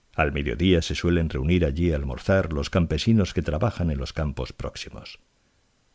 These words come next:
Y a veces, por la tarde, se organizan partidas de cartas. Juegan en la penumbra,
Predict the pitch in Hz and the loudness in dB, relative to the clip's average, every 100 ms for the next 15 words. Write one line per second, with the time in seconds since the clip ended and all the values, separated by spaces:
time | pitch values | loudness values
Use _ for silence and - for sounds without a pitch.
0 | _ 110 80 76 82 - 78 - - - | _ -6 -4 -2 -2 -2 -4 -4 -6 -6
1 | 78 - 85 69 73 - - - - 90 | -4 0 0 2 -4 -6 -18 -4 2 4
2 | 90 135 120 98 - - 80 53 - - | 4 2 2 0 -2 -2 -2 -2 -10 -14
3 | - - - - _ _ _ _ _ _ | -14 -16 -16 -16 _ _ _ _ _ _
4 | _ _ _ - 85 71 69 67 62 60 | _ _ _ 2 4 4 0 -2 -4 -2
5 | 73 90 - 69 | 0 0 -2 -12